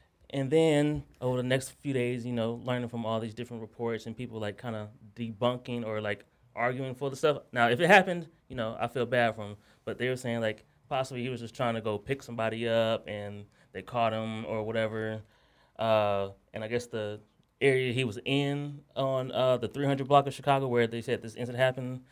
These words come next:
there's, like, not a Subway open and just some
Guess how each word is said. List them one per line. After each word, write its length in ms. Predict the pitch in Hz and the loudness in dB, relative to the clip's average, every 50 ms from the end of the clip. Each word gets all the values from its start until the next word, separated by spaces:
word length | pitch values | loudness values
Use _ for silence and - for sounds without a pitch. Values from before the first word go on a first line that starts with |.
| - _ _ _ - | -20 _ _ _ -10
there's, 140 | 113 110 | -6 -4
like, 140 | 110 107 95 | -4 -4 -4
not 180 | 95 113 113 107 | -2 -2 -2 -2
a 40 | 101 | -2
Subway 520 | - - 123 117 110 107 110 107 107 - - - | -4 -6 -6 -6 -6 -6 -8 -8 -8 -10 -4 2
open 760 | 107 127 131 131 - 131 123 123 123 123 123 123 120 117 110 | 2 2 2 2 -2 -4 -4 -4 -4 -4 -4 -6 -6 -6 -6
and 240 | 104 98 98 101 98 _ _ _ _ - - | -6 -8 -10 -12 -14 _ _ _ _ -20 -20
just 260 | 107 - - - _ _ _ | -18 -18 -18 -20 _ _ _
some 180 | - 143 127 | -14 -14 -14